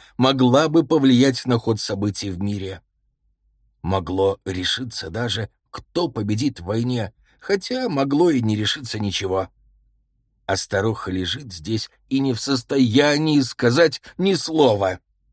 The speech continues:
Эшенден долго смотрел на нее молча,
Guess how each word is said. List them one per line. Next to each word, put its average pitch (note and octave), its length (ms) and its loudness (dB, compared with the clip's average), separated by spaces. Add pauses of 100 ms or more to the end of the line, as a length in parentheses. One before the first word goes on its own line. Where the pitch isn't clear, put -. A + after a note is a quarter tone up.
(1600)
Эшенден A2+ 580 0
долго B2 320 2
смотрел A2+ 480 -2
на F#2 80 -4
нее F#2 260 -2
молча, A2+ 480 -6